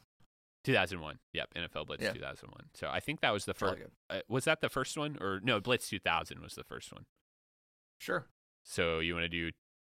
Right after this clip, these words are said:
Speaker 1: two thousand one or two thousand?
Speaker 2: I do not care.
Speaker 1: Okay.
Speaker 2: What, one or the other.
Speaker 1: Let's do the upgraded
Speaker 2: You don't
Speaker 1: version.
Speaker 2: Let's do both. No, I'm just kidding.
Speaker 1: No. <laughs>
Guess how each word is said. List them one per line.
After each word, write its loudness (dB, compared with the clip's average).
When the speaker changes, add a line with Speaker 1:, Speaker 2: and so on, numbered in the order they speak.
Speaker 1:
two -2
thousand 2
one -2
or -6
two -14
thousand? -8
Speaker 2:
I -20
do -8
not -8
care. -8
Speaker 1:
Okay. 0
Speaker 2:
What, 6
one 4
or 2
the 4
other. 4
Speaker 1:
Let's 2
do 8
the 8
upgraded 6
Speaker 2:
You 6
don't 8
Speaker 1:
version. -4
Speaker 2:
Let's 4
do 8
both. 8
No, -6
I'm -6
just -12
kidding. -12
Speaker 1:
No. -2
<laughs> -6